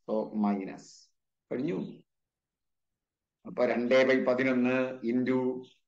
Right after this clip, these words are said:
മുപ്പത് into എച്ച് എത്രയാ? എച്ച് ഏഴ്, മൈനസ് എ എത്രയാണ്? ഇവിടെ എതിർദിശയിലാണ് കിടക്കുന്നത്, അതുകൊണ്ട് എ നൂറ്റി എൺപത്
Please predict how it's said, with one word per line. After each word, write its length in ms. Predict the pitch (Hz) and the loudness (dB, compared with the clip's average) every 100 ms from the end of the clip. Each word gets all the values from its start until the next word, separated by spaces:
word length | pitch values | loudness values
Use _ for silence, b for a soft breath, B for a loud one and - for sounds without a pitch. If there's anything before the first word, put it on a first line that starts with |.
| _ _ _ - | _ _ _ -4
മുപ്പത് 580 | 120 - - 139 139 143 | -4 -4 0 4 6 6
into 580 | 127 131 131 131 120 | 6 4 2 0 0
എച്ച് 200 | 123 - | -2 -2
എത്രയാ? 520 | 143 139 139 131 - - - _ _ _ _ _ - | 0 4 6 4 2 -8 -18 _ _ _ _ _ -6
എച്ച് 260 | 107 107 76 104 | -4 -4 -4 0
ഏഴ്, 680 | 104 120 127 143 151 - - - _ _ _ - | 2 4 4 4 4 0 -10 -20 _ _ _ -2
മൈനസ് 600 | 123 143 151 143 - - | 2 6 4 4 0 2
എ 40 | |
എത്രയാണ്? 720 | 139 147 147 147 147 147 151 147 - _ _ _ | 4 4 4 4 4 2 -2 -6 -14 _ _ _
ഇവിടെ 160 | 120 127 | 2 4
എതിർദിശയിലാണ് 960 | 135 127 127 139 139 139 143 147 143 143 | 4 4 4 4 4 4 4 6 4 4
കിടക്കുന്നത്, 640 | 135 143 139 131 147 - | 2 0 -2 0 0 0
അതുകൊണ്ട് 320 | 123 127 127 | 0 2 2
എ 400 | 131 - 117 127 | 2 0 0 2
നൂറ്റി 460 | 127 127 120 - 127 | 2 0 -2 -6 -2
എൺപത് 800 | 120 117 117 110 110 104 85 | 0 0 0 0 0 -2 -4